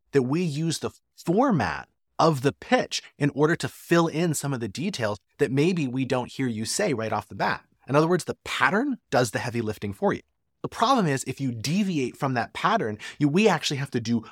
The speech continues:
more processing, more context shifting to try to understand what it is that you're trying to convey. At the end of the day, you're actually increasing our cognitive burden by trying to be creative. Ironically, that means we remember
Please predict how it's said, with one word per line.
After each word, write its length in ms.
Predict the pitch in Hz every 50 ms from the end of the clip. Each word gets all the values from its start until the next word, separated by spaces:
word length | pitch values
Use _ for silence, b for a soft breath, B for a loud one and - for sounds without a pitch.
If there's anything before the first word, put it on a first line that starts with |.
| B
more 460 | - 120 127 135 139 143 147 160 170 160
processing, 680 | - - - 147 143 139 - 135 107 - - 98 90 85
more 560 | 104 107 113 123 135 143 151 160 160 165 160
context 680 | - - - - 147 156 185 185 - - 117 98 - -
shifting 380 | - 107 104 - - 113 110 B B B B B
to 100 | - 131
try 480 | - - - - - 135 127 147 170 175
to 140 | - 156 - -
understand 800 | 127 135 135 117 110 101 - - - 160 180 196 156 127 113
what 180 | 107 117 127 131
it 100 | 135 117
is 200 | 107 104 104 -
that 100 | 113 -
you're 80 | 107 -
trying 300 | - - 95 87 87 85
to 60 | 90
convey. 580 | - - 107 110 - 208 240 175 - - - _ _ _ _ _ _ _ _ _ _
At 100 | - 156
the 100 | - 180
end 100 | 185 165
of 60 | 147 131
the 60 | 123
day, 320 | 170 226 240 180 135 113 B B B B -
you're 180 | 147 156 -
actually 380 | 156 170 - - 165 143 139 - _ -
increasing 720 | 185 208 220 220 202 - - - 196 190 - - 160 147
our 120 | 139 131 -
cognitive 580 | - - 143 143 131 123 127 107 113 104 101
burden 380 | - 170 220 240 170 135 127 123 B B B
by 100 | - 135
trying 480 | 127 - - - - 143 127 127 131 127
to 120 | - - 113
be 240 | - 107 107 104 98
creative. 540 | - - - 98 92 90 85 - - - _ _ _ _ _ _ _ _ _ -
Ironically, 720 | 117 110 117 170 214 220 180 170 - 104 104 98 98 b b b b
that 220 | - 156 185 170
means 280 | 170 175 190 190 170 -
we 160 | 120 123 120
remember 540 | 107 117 110 110 113 117 113 107 107 98